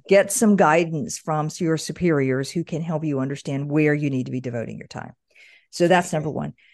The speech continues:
Speaker 1: Number two, get clear how you're adding value,
Speaker 2: Mm-hmm.
Speaker 1: particularly in the spanning space. And often you can't see what your greatest value add is, but when you talk to a superior, particularly a boss's boss,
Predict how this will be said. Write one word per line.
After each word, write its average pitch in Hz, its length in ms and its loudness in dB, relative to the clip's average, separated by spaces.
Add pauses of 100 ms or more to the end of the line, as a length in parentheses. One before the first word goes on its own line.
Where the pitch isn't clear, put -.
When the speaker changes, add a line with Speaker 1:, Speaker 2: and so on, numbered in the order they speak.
(120)
Speaker 1:
Number 226 320 6
two, 185 320 2
get 180 400 2
clear 175 640 2
how 196 260 0
you're 180 220 2
adding 147 320 -2
value, 110 360 -4 (600)
Speaker 2:
Mm-hmm. 151 300 -20 (240)
Speaker 1:
particularly 254 720 0
in 190 100 2
the 190 80 0
spanning 151 460 -4
space. - 340 -8
And 190 280 -2
often 254 420 2
you 214 320 4
can't 214 380 -4
see 180 420 0
what 175 220 0
your 170 100 -2
greatest 170 440 -2
value 151 360 -2
add 151 300 -4
is, 240 380 -2 (380)
but 180 200 4
when 202 180 4
you 214 160 4
talk 214 380 -2
to 202 160 2
a 185 60 2
superior, 185 640 -2
particularly 226 720 -2
a 180 100 -2
boss's 180 500 -2
boss, 190 540 -6